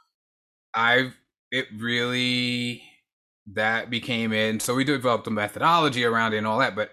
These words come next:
at its heart, it's about really asking yourself some real questions about what's important to you,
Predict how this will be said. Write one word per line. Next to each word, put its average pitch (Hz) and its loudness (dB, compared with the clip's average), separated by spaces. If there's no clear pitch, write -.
at 113 -4
its 117 -4
heart, 135 -2
it's 104 -6
about 98 -2
really 110 -4
asking 101 -8
yourself 95 -10
some 92 -12
real 98 -10
questions 101 -8
about 90 -8
what's 98 -10
important 113 -8
to 135 -4
you, 131 -2